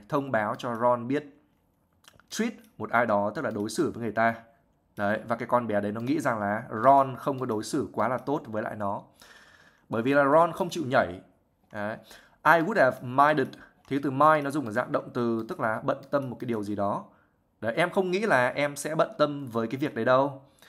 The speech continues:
Thoughtfully, đuôi phu tức là có nhiều, và đây là thought là suy nghĩ. Vậy thì tức là cô ấy nói thêm một cách đầy suy tư.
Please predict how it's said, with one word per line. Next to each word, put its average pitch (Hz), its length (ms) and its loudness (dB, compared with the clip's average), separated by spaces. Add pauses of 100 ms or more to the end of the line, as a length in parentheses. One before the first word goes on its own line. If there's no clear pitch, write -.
(680)
Thoughtfully, 180 880 2 (400)
đuôi 160 220 4 (140)
phu 165 260 4
tức 202 60 -4
là 151 80 -2
có 123 180 -2
nhiều, 120 440 2
và 107 100 -2
đây 123 140 0
là 113 100 2 (120)
thought 151 200 4
là 117 60 -8
suy 127 200 -6
nghĩ. 151 280 -2 (300)
Vậy 120 160 -2
thì 117 80 -4
tức 165 140 -6
là 120 340 2
cô 131 140 0
ấy 123 140 0
nói 117 320 2
thêm 156 520 0
một 113 160 -4
cách 165 220 -2
đầy 113 200 -2
suy 120 180 -8
tư. 131 240 -4